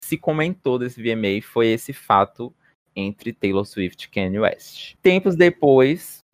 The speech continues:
o Kanye acabou se desculpando, né, com a Taylor publicamente. Ele falou que não tinha muito a ver com ela, porque, na verdade, o que ele tava querendo denunciar era um, uma questão de racismo velado ali no V M A e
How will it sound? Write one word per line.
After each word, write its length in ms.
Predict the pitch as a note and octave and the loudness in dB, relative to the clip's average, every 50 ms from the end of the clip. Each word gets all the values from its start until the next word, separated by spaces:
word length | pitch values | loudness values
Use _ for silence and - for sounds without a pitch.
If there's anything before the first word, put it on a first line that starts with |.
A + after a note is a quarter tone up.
| _ - _ | _ -14 _
o 140 | - C3+ D3 | -2 -2 -2
Kanye 360 | - - - C#3+ A#2 A#2 A#2 | -2 -2 -2 0 0 2 2
acabou 540 | A2+ A2 - C3 A2+ A2 G#2 G2+ G2 G2+ G#2 | 0 0 0 -2 -2 0 0 2 2 2 0
se 160 | A2 - - G#2 | -2 -8 -12 -14
desculpando, 840 | G2+ G2+ - - - C3+ _ _ - G#2+ G2+ G#2+ A2+ B2+ C3+ B2 A2 | -14 -14 -14 -10 -10 -10 _ _ 0 2 2 2 0 0 -2 -2 0
né, 160 | G2+ F#2+ G2 | 2 2 0
com 140 | - - G#2 | 0 0 -2
a 60 | G2+ | -2
Taylor 640 | - _ - G#2 F#2 F#2 F#2 G2 G2+ G#2 A#2 B2 B2+ - _ _ _ _ _ _ _ _ _ _ _ _ - | -2 _ -2 0 2 2 2 2 0 0 -2 -4 -4 -10 _ _ _ _ _ _ _ _ _ _ _ _ -10
publicamente. 760 | - F#2+ F2 F#2+ - - G#2 G#2+ G#2 F#2+ F#2+ G#2+ A2+ - - | -8 -6 -6 -4 -2 0 0 0 0 -2 -4 -4 -6 -4 -4
Ele 120 | A2 G2+ | -4 -2
falou 360 | G2+ - - A2+ A#2 G#2+ G#2+ A2 | -2 2 2 2 4 4 0 -2
que 100 | - A2+ | -2 -4
não 140 | G#2+ A2 | -6 -6
tinha 380 | A2+ - - - - A2+ A#2+ B2+ | -6 -10 -14 -12 -8 -4 -2 -2
muito 400 | B2 A#2 G#2+ G#2+ G#2+ A#2+ - - | 0 0 -2 -2 -4 -4 0 0
a 80 | B2 A#2 | 0 0
ver 200 | G#2 G#2 G#2 G#2 | 2 0 -2 -2
com 220 | _ - C3 C3 | _ -6 -2 2
ela, 380 | A#2 G2 F#2+ F2+ E2+ E2 D2+ C#2+ | 4 6 6 6 4 4 2 0
porque, 260 | - - E2 - F2+ | -4 -10 -4 -4 0
na 120 | F2+ F2+ | 0 0
verdade, 520 | F2+ G#2 G2+ G2+ G2+ G2 F#2 F#2 G2+ G2+ A2 | 2 2 0 0 2 2 2 2 2 0 -4
o 40 | |
que 80 | - - | -6 -6
ele 100 | G#2 G2+ | -4 -2
tava 180 | - G#2 G2+ G2+ | 0 0 0 2
querendo 280 | - A2 G2 G2 G2+ | 0 0 0 0 -2
denunciar 580 | G2 G2 F#2 F2+ F2+ - - - G2+ G2 G#2 A2 | -2 -4 -4 -4 -8 -10 -6 0 2 2 4 4
era 260 | A2 G#2 G2+ G2+ G2+ | 4 4 4 2 0
um, 120 | G2+ G#2 - _ _ _ _ _ _ _ _ - | -4 -8 -14 _ _ _ _ _ _ _ _ -8
uma 140 | G2+ G2+ | -8 -6
questão 320 | - A#2 A2 - - A2+ A2 | -4 -4 -4 -4 -6 -10 -8
de 80 | G#2 | -6
racismo 640 | A2+ G#2+ G#2+ A#2 - - - - A#2 A#2 A2+ A#2 A2+ A2 | -2 0 0 0 -2 -4 -10 -8 -8 -8 -8 -8 -8 -2
velado 640 | G#2+ A#2 A#2+ B2 A#2+ A2 G2+ G2 F#2+ G2+ G#2 G2 G2 | 2 4 6 6 6 6 6 6 4 4 2 0 -4
ali 220 | F#2 F#2 F#2 F#2+ | -6 -6 -6 -10
no 120 | F#2+ F#2+ E2+ | -10 -12 -12
V 140 | F2 F#2+ | -8 -8
M 180 | F#2+ G#2+ A2 F#2 | -8 -8 -6 -6
A 240 | F2+ F#2 G2 G2 F2+ | -6 -4 -4 -6 -6
e 80 | F2 | -8